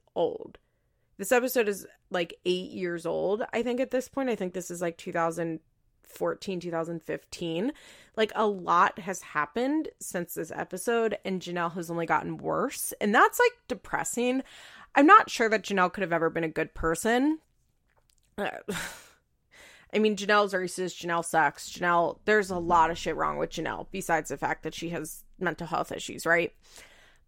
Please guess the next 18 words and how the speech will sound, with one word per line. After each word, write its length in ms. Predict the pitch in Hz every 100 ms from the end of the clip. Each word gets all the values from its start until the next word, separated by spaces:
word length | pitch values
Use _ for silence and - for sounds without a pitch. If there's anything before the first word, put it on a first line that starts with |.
| -
But, 320 | 202 190 - _ _ _
like, 220 | 208 214
imagine 680 | 220 214 208 214 247 349 320 -
if 480 | 196 180 180 - _ _ _ _
at 280 | - 180 135 - 185
this 360 | 214 208 208 -
moment 640 | 190 170 156 117 - - -
where 240 | 202 175
we're 180 | 165 165
watching, 600 | 165 131 - - 143 147
Janelle 380 | - 190 185 185
had 240 | 190 175
been 180 | 180 175
like, 380 | 165 165 _ - _ _ _
um, 460 | - 180 165 170 165 -
"I 120 | 190
need 160 | 196 185
help. 240 | 175 -